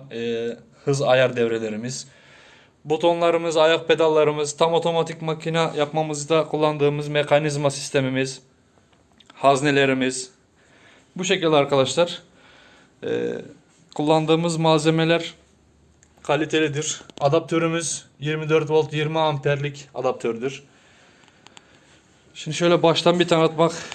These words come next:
gerekirse motorumuzda haricinde, e, şöyle bir izah edeyim. Motorumuz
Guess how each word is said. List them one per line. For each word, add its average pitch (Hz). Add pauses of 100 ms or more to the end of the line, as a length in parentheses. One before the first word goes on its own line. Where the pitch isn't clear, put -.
(100)
gerekirse 165
motorumuzda 160 (1500)
haricinde, 151
e, 120
şöyle 151
bir 151 (520)
izah 143
edeyim. 147 (720)
Motorumuz 175